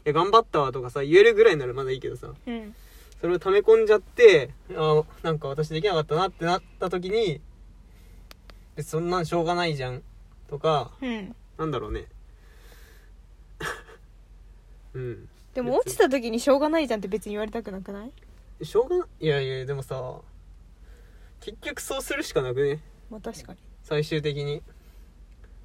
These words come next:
Speaker 1: え、多分、自分をや-、追い込みすぎる。まあ、追い込むの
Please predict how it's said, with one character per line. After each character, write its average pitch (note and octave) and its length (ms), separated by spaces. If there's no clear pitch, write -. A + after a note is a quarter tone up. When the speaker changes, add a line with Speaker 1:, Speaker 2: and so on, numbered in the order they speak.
Speaker 1:
え、 F#3 60
多 G3 160
分、 E3 220
自 E3 200
分 C#4 300
を C4+ 80
や-、 C#4 160
追 A3 140
い - 20
込 B3+ 160
み C4 100
す - 140
ぎ B3 80
る。 F#4 180
ま E3 80
あ、 D#3+ 100
追 F3+ 120
い - 20
込 - 120
む G3+ 100
の C#3+ 160